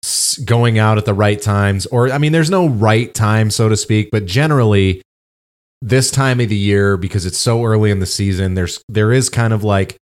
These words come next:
you're wasting your time and you're, you know, and, or you're doing the right things. And this, at this point in the season in Michigan, going out in the morning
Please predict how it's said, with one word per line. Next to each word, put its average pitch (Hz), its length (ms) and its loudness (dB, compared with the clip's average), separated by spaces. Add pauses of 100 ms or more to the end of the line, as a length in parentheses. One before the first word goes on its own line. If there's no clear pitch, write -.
(320)
you're 113 160 2
wasting 104 420 0
your 87 120 -2
time 85 520 -4 (420)
and 90 260 -6
you're, 85 400 -4 (120)
you 98 100 -6
know, 82 240 -6 (160)
and, 87 360 -8
or 98 200 -4
you're 87 320 -4 (160)
doing 92 240 -2
the 85 80 -6
right 80 260 -6
things. 85 320 -8 (880)
And 143 200 -2
this, 139 320 0
at 120 120 -6
this 139 140 0
point 127 200 0
in 107 40 0
the 101 60 -4
season 104 340 0
in 98 100 -2
Michigan, 95 640 -2 (800)
going 123 260 2
out 117 140 0
in 104 40 -4
the 98 60 -4
morning 101 580 -4